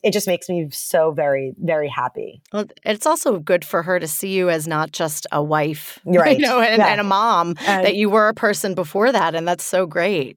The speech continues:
Speaker 1: Right. And what, what did I do in her situations? And,
Speaker 2: What a
Speaker 1: um,
Speaker 2: mature question to ask.
Speaker 1: e-, every night we talk, so tell, you know,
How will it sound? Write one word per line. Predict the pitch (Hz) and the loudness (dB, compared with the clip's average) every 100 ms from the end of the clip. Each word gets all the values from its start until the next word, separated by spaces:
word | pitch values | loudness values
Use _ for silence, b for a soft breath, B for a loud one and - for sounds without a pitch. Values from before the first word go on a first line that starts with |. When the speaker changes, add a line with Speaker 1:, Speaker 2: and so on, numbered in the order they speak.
| - | 2
Speaker 1:
Right. | 165 139 | 2 2
And | - 156 | -4 -2
what, | 170 170 | -2 -4
what | 165 170 | -6 -2
did | 175 | -2
I | 180 220 | 0 0
do | 190 180 170 165 | 0 2 2 2
in | 170 | -2
her | 156 - 175 | -6 -2 -2
situations? | 165 151 151 123 104 - 101 98 139 | -2 -6 -6 -6 -8 -10 -12 -12 -4
And, | 143 143 139 131 135 B B B - | -4 -4 -10 -14 -16 B B B -2
Speaker 2:
What | 220 | 0
a | |
Speaker 1:
um, | - | 2
Speaker 2:
mature | 147 - 214 220 | 0 0 2 2
question | 214 202 202 - 160 - | 0 -4 -4 -6 -8 -6
to | - | -4
ask. | - 147 - - - | -4 -6 -12 -12 -8
Speaker 1:
e-, | - | -6
every | - 240 226 269 | -2 0 0 0
night | 294 269 | 0 0
we | 196 | 0
talk, | 214 175 170 | 0 -2 -2
so | 190 170 | -4 -4
tell, | 190 | -4
you | |
know, | 214 | 0